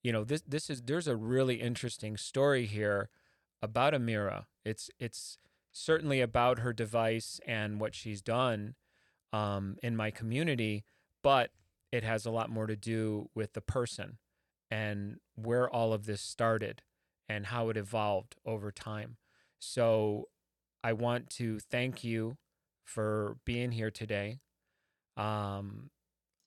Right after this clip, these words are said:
I really appreciate what you're trying to do for this community. It me-, it means an awful lot that you're, you're placing your grain of sand in the right place, as far as I'm concerned.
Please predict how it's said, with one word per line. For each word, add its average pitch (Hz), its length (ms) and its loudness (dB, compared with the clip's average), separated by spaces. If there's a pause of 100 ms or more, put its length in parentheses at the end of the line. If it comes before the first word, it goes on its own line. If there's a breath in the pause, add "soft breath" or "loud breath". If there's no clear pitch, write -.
I 113 80 -2
really 123 420 2
appreciate 113 640 -2
what 110 140 -2
you're 110 120 -4
trying 107 320 -2
to 107 80 -2
do 107 380 -4 (640)
for 117 140 -4
this 110 220 -4
community. 113 720 -4 (280)
It 101 100 -4
me-, 107 120 -4
it 117 200 -8 (100)
means 113 360 -4
an 104 100 -4
awful 110 400 -4
lot 107 320 -2 (340)
that 110 160 -4
you're, 104 320 -4 (480)
you're 104 380 -2
placing 120 440 -2
your 117 140 0
grain 113 300 0
of 104 60 -4
sand 107 380 -2
in 107 100 -2
the 101 80 -2
right 104 240 -2
place, - 560 -4 (180)
as - 140 -8
far 107 220 0
as 101 100 -4
I'm 104 160 -4
concerned. 123 600 -2